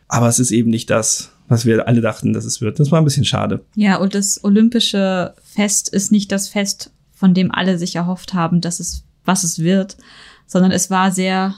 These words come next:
Speaker 2: ja, melancholisch, die Eröffnungsshow. Das war nicht, wie wir in London zum Beispiel gesehen haben, diese, einfach diese riesige Party.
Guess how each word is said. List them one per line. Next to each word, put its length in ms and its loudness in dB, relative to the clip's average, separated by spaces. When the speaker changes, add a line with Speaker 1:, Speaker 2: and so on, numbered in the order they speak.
Speaker 2:
ja, 300 0
melancholisch, 760 4
die 120 -2
Eröffnungsshow. 800 -4
Das 180 -4
war 180 4
nicht, 260 2
wie 140 0
wir 100 0
in 80 0
London 340 2
zum 140 -2
Beispiel 320 -2
gesehen 360 -2
haben, 140 -2
diese, 220 -4
einfach 240 -4
diese 260 -6
riesige 320 2
Party. 600 0